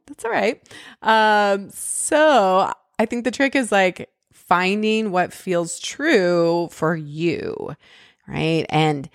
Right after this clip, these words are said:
how can we kind of let those things, like, what marinate and let the best things come to the top and be willing to make some changes,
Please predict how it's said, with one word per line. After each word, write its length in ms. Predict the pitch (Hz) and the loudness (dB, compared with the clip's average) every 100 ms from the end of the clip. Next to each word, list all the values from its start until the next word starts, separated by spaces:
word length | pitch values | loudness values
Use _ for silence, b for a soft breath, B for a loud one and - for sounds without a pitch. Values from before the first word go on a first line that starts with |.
| b b | b b
how 260 | - - 175 | -6 0 0
can 200 | 202 190 | 2 0
we 100 | 175 | 0
kind 220 | 180 165 | 0 2
of 300 | 156 139 170 _ _ - | 2 0 -6 _ _ -12
let 400 | 165 170 175 - | -6 0 0 2
those 200 | 190 180 | 0 2
things, 640 | 185 175 165 156 156 - - _ | 2 2 0 -2 -6 -12 -20 _
like, 220 | 151 - _ | -8 -8 _
what 400 | - - 170 156 _ _ _ _ _ _ | -20 -4 -2 -2 _ _ _ _ _ _
marinate 840 | 180 175 185 190 175 151 151 190 - - | -2 2 2 2 0 -2 -2 -4 -6 -6
and 160 | 175 | -2
let 180 | 170 160 | 0 -2
the 80 | 156 | -2
best 400 | 160 156 - - | 0 0 0 -2
things 280 | 156 156 - | -2 -2 -6
come 240 | - 143 | -6 -6
to 100 | 117 | -6
the 100 | 123 | -8
top 480 | - 247 240 226 - - | -2 0 2 0 -4 -12
and 160 | 160 | -8
be 120 | 151 | -8
willing 340 | 143 147 139 143 | -6 -6 -8 -10
to 140 | - | -10
make 160 | 120 104 | -12 -12
some 160 | - - | -14 -6
changes, 640 | 214 208 208 202 202 202 | -2 0 2 2 2 -2